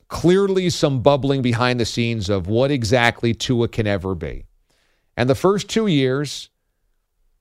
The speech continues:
he doesn't finish the season due to injury, and they don't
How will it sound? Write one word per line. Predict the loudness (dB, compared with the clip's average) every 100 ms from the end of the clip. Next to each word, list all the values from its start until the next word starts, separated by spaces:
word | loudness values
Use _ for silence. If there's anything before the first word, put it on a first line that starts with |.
| _
he | -6
doesn't | -2 -2
finish | 0 0 0
the | -2
season | 0 0 -2
due | -2
to | -2
injury, | 0 -2 -2 0 -2 -4 -8 _ _ _ _ _ -10
and | -4 -2 -4 -6 -10 -16 _ _
they | -6
don't | 0 0 -2